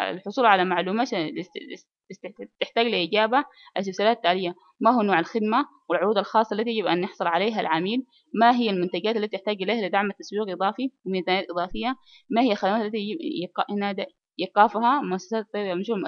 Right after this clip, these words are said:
الخدمات المالية أهم بكثير من ربحية المنتجات؟ لأن التكلفة، التكلفة بتزو-، بتزود لها شنو؟ تزود منتجات خدمة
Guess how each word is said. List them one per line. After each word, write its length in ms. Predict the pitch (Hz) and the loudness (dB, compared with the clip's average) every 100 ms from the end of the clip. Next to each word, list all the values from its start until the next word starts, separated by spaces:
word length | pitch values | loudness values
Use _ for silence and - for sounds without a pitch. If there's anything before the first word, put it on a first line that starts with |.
| 196 220 196 185 | -4 -4 -4 -4
الخدمات 320 | 180 180 190 220 | -4 -2 -2 -2
المالية 400 | 175 175 220 - | 0 0 0 -2
أهم 480 | 202 220 226 247 247 _ _ - | 0 0 0 0 -4 _ _ -8
بكثير 360 | 196 202 254 | -4 -2 0
من 140 | 220 180 | 0 0
ربحية 300 | 180 233 220 | -2 -2 -2
المنتجات؟ 460 | 175 175 170 175 - _ _ _ - - | -2 -4 -6 -8 -8 _ _ _ -20 -2
لأن 220 | 170 190 | 2 2
التكلفة، 380 | 190 214 208 196 170 | 2 -2 -2 -2 -2
التكلفة 480 | - 185 - 254 202 | -2 -2 -2 0 0
بتزو-، 460 | 190 220 240 151 | 2 0 0 -2
بتزود 260 | 180 175 185 | -2 -2 2
لها 240 | 226 226 | 2 2
شنو؟ 260 | 220 233 247 | 0 -2 -2
تزود 260 | 208 226 196 | 0 0 2
منتجات 400 | 190 180 170 - | -2 0 -2 -2
خدمة 360 | 220 220 247 | -4 -2 -2